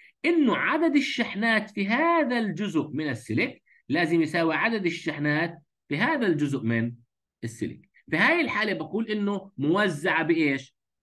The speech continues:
الشحنة موزعة على الطول بانتظام. أو هون الشحنة موزعة على المساحة بإيش؟ بانتظام.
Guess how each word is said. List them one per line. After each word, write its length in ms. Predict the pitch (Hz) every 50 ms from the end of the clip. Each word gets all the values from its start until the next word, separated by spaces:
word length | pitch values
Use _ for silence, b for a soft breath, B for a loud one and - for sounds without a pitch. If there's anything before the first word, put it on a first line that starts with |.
| _ -
الشحنة 380 | 110 - - 202 202 151 139
موزعة 540 | 123 127 135 170 202 190 139 120 131 120 110
على 320 | 104 98 107 135 175 196
الطول 560 | 190 190 - - 220 220 247 285 294 269 - - - 107
بانتظام. 680 | 135 160 185 175 170 175 190 170 156 117 - - - - _ _ _ _ _ _ _ _ _ _ _ _ _ _ _ _ _ b b b b b -
أو 400 | 220 247 233 - - - - - -
هون 360 | 202 247 226 127 85 76 - - _ _ _ _ _ _ -
الشحنة 460 | 117 110 - - 226 233 226 208 180
موزعة 680 | 156 143 139 151 190 220 196 - 156 185 180 170 165 160
على 260 | 156 151 160 165 165
المساحة 720 | 160 156 151 151 151 147 151 262 285 311 277 - - - 135
بإيش؟ 520 | 123 127 127 117 110 107 107 110 - _ _ _ _ _ _ _ _ _ _ _ -
بانتظام. 800 | 92 98 131 127 131 127 123 127 120 110 120 110 90 - - -